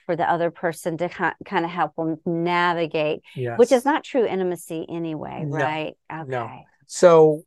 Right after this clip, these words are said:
Speaker 2: I learned personally, again, I think of, out of the personal,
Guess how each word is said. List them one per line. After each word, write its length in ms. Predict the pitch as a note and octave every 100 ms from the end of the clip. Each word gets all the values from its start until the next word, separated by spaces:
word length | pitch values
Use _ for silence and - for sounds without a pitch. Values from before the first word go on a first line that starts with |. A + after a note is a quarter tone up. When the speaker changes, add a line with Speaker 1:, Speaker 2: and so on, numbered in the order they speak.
| _
Speaker 2:
I 400 | D3 E3+ A#3 A#3
learned 500 | E3+ D3 C3 B2+ B2+ _ _ _
personally, 880 | - F3 E3+ C3 B2+ B2+ B2 A#2 A#2+ _ _ _ C#3
again, 260 | C3 C3
I 100 | B2
think 180 | C#3 D3
of, 140 | C3 C3+
out 100 | C#3+
of 60 | C3+
the 80 | B2+
personal, 640 | - D3 D3 F#3 F3 E3+